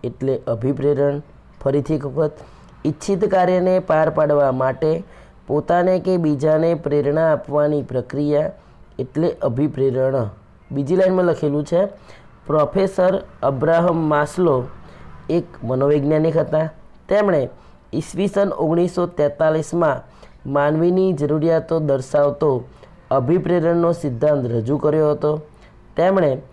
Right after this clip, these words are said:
માનવીની મુખ્ય પાંચ જરૂરિયાતો છે, તેને બે વિભાગોમાં વિભાજિત કરી હતી. પહેલું છે નિમ્ન કક્ષાની જરૂરિયાતો અને બીજું છે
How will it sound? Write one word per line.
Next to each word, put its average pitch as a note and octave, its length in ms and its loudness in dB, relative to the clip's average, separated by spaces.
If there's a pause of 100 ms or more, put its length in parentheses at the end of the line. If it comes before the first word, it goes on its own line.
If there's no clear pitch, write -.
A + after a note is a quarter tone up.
(260)
માનવીની D#3+ 640 2
મુખ્ય F3 600 0 (520)
પાંચ G#3 300 2
જરૂરિયાતો D#3+ 720 2
છે, G3+ 220 -2 (420)
તેને F3 380 2 (440)
બે F3 220 2
વિભાગોમાં F3 640 2
વિભાજિત C3+ 540 0
કરી D#3+ 360 2
હતી. E3 260 -4 (480)
પહેલું D#3 360 2
છે E3+ 260 0 (460)
નિમ્ન D3+ 400 2
કક્ષાની E3 440 0
જરૂરિયાતો D#3+ 640 0 (460)
અને C#3 180 0
બીજું D3 380 0
છે E3+ 240 -2